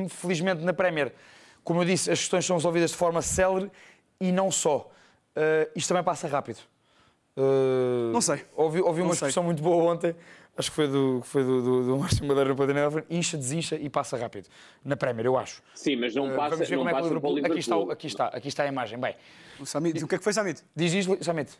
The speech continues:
Speaker 3: Não, é que não, não passa, não passa assim tão rápido. O Liverpool
Speaker 1: Não,
Speaker 3: já
Speaker 1: é.
Speaker 3: emitiu um comunicado e já disse
Speaker 1: Pois já.
Speaker 3: que, eh, queria escalar o tema. Portanto, e, e este, este caso é mais, eh,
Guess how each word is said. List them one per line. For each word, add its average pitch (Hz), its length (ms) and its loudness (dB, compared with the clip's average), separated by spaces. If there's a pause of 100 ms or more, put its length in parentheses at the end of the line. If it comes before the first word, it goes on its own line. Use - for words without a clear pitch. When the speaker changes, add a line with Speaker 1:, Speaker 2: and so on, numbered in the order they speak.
(320)
Speaker 3:
Não, 170 220 -2
é - 60 -4
que - 100 -10
não, 123 200 -4
não 120 180 -2
passa, 123 360 -4
não 110 160 -8
passa 113 280 -4
assim 131 260 -6
tão 170 140 -2
rápido. 131 540 -4
O 87 100 -14
Liverpool 98 360 -6
Speaker 1:
Não, 98 80 -2
Speaker 3:
já 110 100 0
Speaker 1:
é. - 20 -2
Speaker 3:
emitiu 110 300 -4
um 110 80 -4
comunicado 156 720 -4
e 135 100 0
já 123 220 -2
disse 131 160 0
Speaker 1:
Pois 127 120 -4
já. 113 120 -2
Speaker 3:
que, 156 320 0
eh, 135 220 2
queria 135 240 -2
escalar 139 420 -2
o 160 60 0
tema. 117 360 -4 (240)
Portanto, 90 440 -10 (380)
e, 131 200 0
e 151 200 2
este, - 200 -6 (220)
este 135 260 -4
caso 135 420 -4
é 113 360 0 (1120)
mais, 107 200 -20 (1080)
eh, 76 240 -14